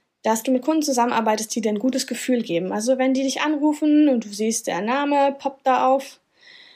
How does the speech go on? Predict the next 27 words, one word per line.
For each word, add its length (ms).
auf 160
dem 140
Display 540
vom 360
Smartphone, 760
dass 100
du 60
dich 100
dann 160
freust. 500
Und 120
nicht, 160
dass 100
du 80
dann 140
denkst, 260
"Oh, 280
der 60
schon 180
wieder. 200
Oh 60
mein 340
Gott, 320
die 80
schon 320
wieder", 140
so. 140